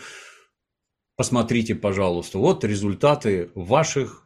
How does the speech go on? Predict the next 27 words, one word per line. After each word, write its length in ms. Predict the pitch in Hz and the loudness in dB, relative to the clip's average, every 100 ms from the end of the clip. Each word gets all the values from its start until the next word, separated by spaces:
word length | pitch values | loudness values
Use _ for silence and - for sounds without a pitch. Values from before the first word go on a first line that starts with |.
| _ | _
денежных 760 | 85 90 117 127 113 101 101 - | -16 -2 2 2 0 0 -4 -4
вливаний. 880 | 87 98 98 87 87 85 80 76 78 | -4 0 0 0 0 -2 -4 -6 -4
Вот 200 | 95 107 | -2 0
эти 140 | 113 | 0
вот 120 | 101 | -2
бескрайние 800 | 92 104 - 123 120 110 98 90 | -2 -4 -2 2 4 4 2 -2
кладбища 600 | - 135 156 117 98 104 | 0 0 0 -4 -4 -4
от 100 | 92 | -2
горизонта 560 | 98 104 98 95 82 87 | -2 -2 -2 -4 -4 -4
до 80 | |
горизонта, 600 | 90 95 98 95 85 78 120 | -2 0 0 -2 -4 -4 -4
это 240 | 170 120 | -2 -2
благо-, 360 | 101 95 92 92 | -2 -2 -2 -6
всё 440 | - - 139 156 | -10 4 6 6
благодаря 520 | 135 120 107 107 110 | 6 2 4 4 4
вам, 600 | 101 92 98 95 98 90 | 4 2 2 4 4 2
граждане 540 | 85 87 90 87 80 80 | 0 0 0 -2 -4 -4
из 120 | 76 | -6
С 120 | - | -10
Ш 320 | - 80 71 | -6 -4 -4
А. 40 | 65 | -4
Меня 320 | 78 127 170 | -2 0 0
тут 300 | - 113 76 | -2 -4 -2
другое 460 | 95 113 170 95 71 | 0 4 4 4 2
угнетает 800 | 90 113 110 117 113 90 78 - | 2 2 4 2 4 2 2 -2
всё 160 | - | -8
время, 300 | 90 80 78 | -6 -4 -8